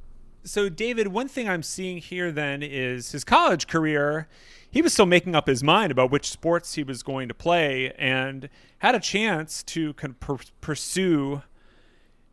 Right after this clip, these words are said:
either hockey or baseball, uh, from a professional standpoint.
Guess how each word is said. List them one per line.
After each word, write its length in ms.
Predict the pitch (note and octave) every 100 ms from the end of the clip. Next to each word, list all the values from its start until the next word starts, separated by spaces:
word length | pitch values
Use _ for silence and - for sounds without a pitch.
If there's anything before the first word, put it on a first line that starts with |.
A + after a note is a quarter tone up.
| _
either 400 | G3+ C#4+ F#3 C3+
hockey 400 | A#2+ D#3 - D3
or 60 | B2+
baseball, 800 | D3 D#3 - C#3 B2 A#2 B2 C3+ _ -
uh, 240 | C3 A#2+
from 240 | - C3+ B2
a 80 |
professional 640 | A#2 - A#2+ G3 - D3 B2+
standpoint. 720 | - C3 B2 - A#2+ B2